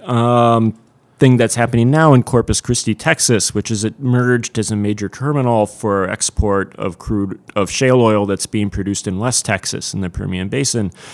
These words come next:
um, is an effort to actually build an export facility that can accommodate these large two million barrel super tankers that are the most efficient means of getting oil, oil,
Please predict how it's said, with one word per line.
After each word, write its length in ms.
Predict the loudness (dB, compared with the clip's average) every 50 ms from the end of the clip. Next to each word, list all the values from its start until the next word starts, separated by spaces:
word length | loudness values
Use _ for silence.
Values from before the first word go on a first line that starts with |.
| -20 -20 -20 -10 _
um, 300 | 2 2 4 4 2 2
is 140 | 0 0
an 100 | 0 0
effort 400 | 0 -2 -2 0 0 -2 -2 -2
to 180 | -6 -2 -2 -2
actually 340 | -2 -2 -4 -4 -4 -4 -2
build 280 | 0 0 0 0 0
an 140 | -2 -2 -4
export 420 | -4 -6 -6 -4 -2 -2 -2 -2 -6
facility 560 | -6 -4 -4 -2 -2 -2 -4 -4 -4 -4 -4
that 160 | -6 -8 -6
can 160 | -6 -4 -4
accommodate 720 | -4 -6 -8 -4 -4 -2 0 0 2 2 0 0 -2 -2
these 260 | -2 -2 -2 -2 -4
large 600 | -4 -2 -2 0 0 0 0 -2 -2 -4 -8 -12 -14 _ _
two 160 | -2 0 0
million 380 | 0 0 0 0 0 -2 -2 0
barrel 320 | 0 0 0 0 -2 -2
super 320 | -4 -4 -4 -2 -4 -4
tankers 560 | -4 -4 -8 -8 -8 -6 -8 -8 -8 -8 -6 -6
that 120 | -6 -4
are 80 | -4 -4
the 120 | -4 -4
most 280 | -4 -6 -6 -6 -8 -8
efficient 380 | -10 -10 -10 -10 -10 -8 -8
means 300 | -6 -6 -6 -6 -6 -8
of 60 | -8
getting 280 | -6 -6 -6 -6 -6 -6
oil, 400 | -4 -4 -4 -4 -4 -6 -8 -10 -12 _ -4
oil, 340 | -2 -2 0 -2 -4 -6